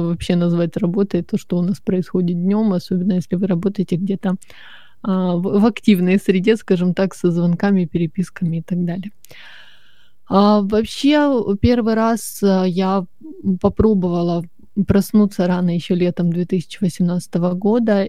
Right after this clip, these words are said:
и с тех пор регулярно практикую эту привычку. И не говорю, что я встаю рано каждый день, потому что я все-таки не робот, у меня тоже есть какие-то,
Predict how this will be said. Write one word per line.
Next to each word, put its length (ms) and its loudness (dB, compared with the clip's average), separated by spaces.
и 500 0
с 80 -12
тех 200 0
пор 160 4
регулярно 540 0
практикую 480 0
эту 120 -2
привычку. 500 0
И 60 6
не 120 2
говорю, 300 0
что 200 -4
я 60 0
встаю 320 -2
рано 240 -2
каждый 340 -2
день, 240 -2
потому 240 0
что 180 -4
я 100 2
все-таки 360 -6
не 140 2
робот, 380 0
у 40 2
меня 240 2
тоже 240 0
есть 220 0
какие-то, 500 -2